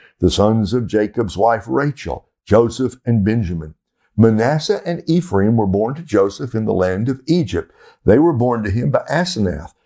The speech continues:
daughter of Potipharah, a priest at On. Benjamin's sons,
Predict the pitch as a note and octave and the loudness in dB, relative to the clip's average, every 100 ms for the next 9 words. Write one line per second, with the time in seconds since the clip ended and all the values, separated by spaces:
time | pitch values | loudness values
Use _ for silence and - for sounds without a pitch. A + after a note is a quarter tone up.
0 | _ - G#2 A2 B2+ - A#2 A#2+ _ - | _ 2 4 4 2 0 -2 -4 _ -2
1 | G#2+ A2+ E3 D#3+ G2 F2+ F#2+ _ - - | -2 0 -2 0 -2 -2 -8 _ -8 -2
2 | A#2+ A2+ - - A2 F#2 D2+ C2+ _ _ | 0 0 -2 -4 0 0 -2 -10 _ _
3 | _ - D#3+ F3+ B2+ G#2+ F#2+ - F2+ D#2+ | _ 2 2 4 2 0 -2 -4 -6 -8
4 | - | -10